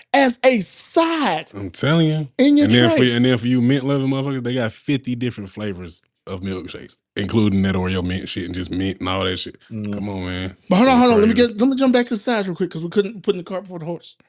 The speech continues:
Speaker 1: So, of course, you can have, you know, your fries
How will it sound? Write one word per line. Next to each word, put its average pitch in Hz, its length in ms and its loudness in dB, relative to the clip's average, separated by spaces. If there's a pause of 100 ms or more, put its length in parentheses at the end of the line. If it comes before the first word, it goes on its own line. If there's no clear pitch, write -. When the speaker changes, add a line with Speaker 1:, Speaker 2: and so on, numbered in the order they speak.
(540)
Speaker 1:
So, 185 360 2 (600)
of 262 120 2
course, 269 280 2
you 247 60 0
can 226 140 2
have, 196 280 -2
you 185 120 -10
know, 165 280 -6
your 160 100 -8
fries 160 680 -6